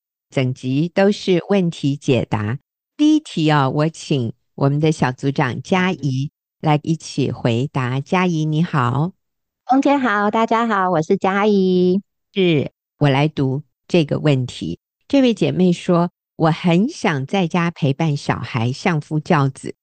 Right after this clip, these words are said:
Speaker 1: 可是丈夫希望我可以一起经营公司，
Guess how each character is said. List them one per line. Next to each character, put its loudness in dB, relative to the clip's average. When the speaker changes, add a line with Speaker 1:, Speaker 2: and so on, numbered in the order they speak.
Speaker 1:
可 2
是 0
丈 -2
夫 -4
希 -2
望 2
我 -2
可 0
以 -2
一 2
起 -6
经 0
营 -2
公 0
司， 0